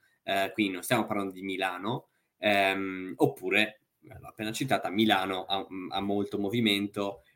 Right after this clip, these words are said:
ehm, sempre grazie a Straz-, Strazzullo, eh, sono venuto a conoscenza dei, eh, dei Java, dei Java User Group, i jag, e anche loro organizzano un sacco di cose, un sacco di live, quindi,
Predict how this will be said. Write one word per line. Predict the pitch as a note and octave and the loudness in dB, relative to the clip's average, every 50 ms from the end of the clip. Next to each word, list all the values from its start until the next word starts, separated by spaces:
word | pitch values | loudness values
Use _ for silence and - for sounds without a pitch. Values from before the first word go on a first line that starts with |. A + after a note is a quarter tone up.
| _ | _
ehm, | - F#2+ F#2 F2+ F2+ F2+ F2+ F2+ F2 F2 F2 F2 - - - - - - | -4 -2 0 2 2 0 -2 -4 -8 -8 -8 -10 -12 -12 -14 -18 -20 -18
sempre | - - - - A2+ A2 A2+ A2 | -12 -2 0 0 2 4 4 4
grazie | G#2 G#2+ G#2 G#2 - - - G#2+ G#2 G2+ | 6 4 4 2 0 0 2 2 4 4
a | - G2 | 2 0
Straz-, | G2 - - - A2 G#2+ G2+ G2+ - - - - | -2 -2 -2 2 2 4 4 2 0 -4 -6 -8
Strazzullo, | G2+ - - A2 G#2 G#2 - - A2 G#2+ G#2 G2+ G2+ G2 - - _ _ _ _ | -8 -6 -6 -6 -6 -4 -2 0 0 2 2 0 -2 -4 -6 -12 _ _ _ _
eh, | - G2 F#2 F#2 F2+ F2+ F2+ F2+ F2 F2 | -2 0 2 2 2 2 2 0 -2 -4
sono | F2+ - - G2+ | -6 -6 -4 -4
venuto | G2 G2+ G2+ G2 | -4 -4 -4 -4
a | G2+ | -6
conoscenza | G2+ G2 G2 - A2+ G#2+ G#2+ A2 | -6 -6 -4 -4 -4 -4 -4 -4
dei, | - - G#2+ G#2 G2+ G2 G2+ G2+ - - - | -2 2 4 4 4 4 2 0 -2 -4 -8
eh, | - F#2+ F2+ F2 F2+ F2 | -8 -8 -8 -8 -8 -8
dei | F2+ F#2 F#2+ | -6 -6 -4
Java, | F#2 - G#2+ G#2 G#2+ G#2+ | -2 -2 0 0 0 -2
dei | G2+ - G#2 G2+ G2 G2 G2 - - | -2 -2 -2 -2 -2 -4 -6 -10 -6
Java | - A#2+ A#2+ B2 C3 | 0 2 2 4 4
User | A#2 A2 A2 G#2 G#2+ G#2 F#2+ | 4 4 4 2 2 0 -2
Group, | - - G2 F#2+ F2+ - _ - A2 B2+ C#3 - _ _ _ _ _ _ | -2 -2 -4 -4 -4 -6 _ -8 -6 -6 -6 -10 _ _ _ _ _ _
i | - G2+ | -16 -12
jag, | - - G#2+ G2 F#2+ G2+ G#2 A2 A#2+ C3+ D#3 - - _ _ _ _ | -6 -2 0 0 0 0 0 0 0 0 0 -2 -6 _ _ _ _
e | - G#2 G#2+ G#2 | 2 4 4 6
anche | F#2 A#2 A2+ A2+ A2 | 4 4 2 2 2
loro | G#2 A#2 A#2+ A2+ | 0 2 2 2
organizzano | G#2 G2 F#2+ G2 F#2+ F2+ - F#2+ | 0 0 0 -2 -4 -4 -6 -8
un | F#2 - | -8 -8
sacco | - G#2 G2+ - G2 | -10 -10 -10 -8 -8
di | G2 F#2+ | -8 -6
cose, | - A2+ A#2 A2+ A2 | -2 -2 -2 0 -2
un | G#2 | -2
sacco | - - G#2+ - - G2+ | -4 -4 -6 -6 -6 -8
di | F#2+ G2+ F#2+ | -6 -4 -2
live, | G2 G2 G2 G2 G2 F#2+ F#2 F#2+ G2 F#2+ F#2+ F#2+ F#2 - _ _ _ _ | 0 2 2 2 2 0 -2 -4 -6 -6 -6 -6 -8 -10 _ _ _ _
quindi, | - - F#2 F#2 F#2+ F#2 F2 F2 | -12 -10 -6 -4 -4 -4 -4 -6